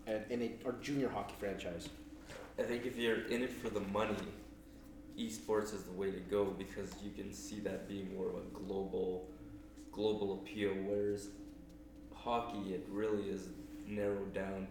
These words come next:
Speaker 2: to Canada, maybe small parts of the U S, and small parts of Scandinavian,
Speaker 1: Mm-hmm.
Speaker 2: Scandinavian countries in Europe. So to me, I mean, I'm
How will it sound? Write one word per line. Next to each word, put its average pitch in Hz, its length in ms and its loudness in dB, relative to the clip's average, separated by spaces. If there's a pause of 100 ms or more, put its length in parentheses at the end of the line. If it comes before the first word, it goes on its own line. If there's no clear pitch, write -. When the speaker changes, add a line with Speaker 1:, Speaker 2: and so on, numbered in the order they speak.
(100)
Speaker 2:
to 98 220 -2 (1000)
Canada, 104 720 6 (720)
maybe 104 400 2
small 101 360 -4 (100)
parts 101 220 0
of 95 80 -8
the 98 60 -2
U 95 200 2
S, 95 320 -2
and 95 400 -4 (460)
small - 320 -4
parts 101 420 -2
of 104 140 -4
Scandinavian, 95 1000 -2 (540)
Speaker 1:
Mm-hmm. 123 260 0 (440)
Speaker 2:
Scandinavian 113 760 0
countries 104 380 0
in 98 140 -2
Europe. 107 320 6 (520)
So 123 200 4
to - 120 -2
me, 123 220 8
I 110 80 8
mean, 110 240 6
I'm 110 320 4